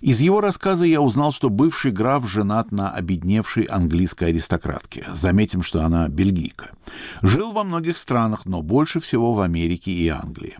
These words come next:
Был служащим, камевояжером, долгое время преподавал русский язык в богатых семьях.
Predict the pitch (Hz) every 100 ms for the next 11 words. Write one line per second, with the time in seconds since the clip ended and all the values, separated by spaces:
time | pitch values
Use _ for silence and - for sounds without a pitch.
0 | - - 196 - 160 143 127 - 120 113
1 | - 117 160 180 170 160 104 98 92 92
2 | - - 85 147 165 156 135 107 120 123
3 | - 85 87 101 101 92 - 85 76 78
4 | 101 87 78 78 80 92 - - - -